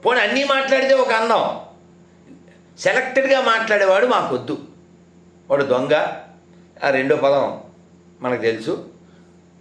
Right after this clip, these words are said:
అది పక్కన పెట్టేయండి. ఈ విషయంలో మనం అందరం పవన్ కళ్యాణ్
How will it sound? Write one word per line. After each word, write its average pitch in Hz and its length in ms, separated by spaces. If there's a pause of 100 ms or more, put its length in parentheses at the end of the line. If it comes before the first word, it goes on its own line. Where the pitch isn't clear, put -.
(680)
అది - 120
పక్కన 147 260
పెట్టేయండి. 131 380
ఈ 165 160
విషయంలో 202 680 (920)
మనం 175 200
అందరం 165 560 (1200)
పవన్ 156 260
కళ్యాణ్ 180 440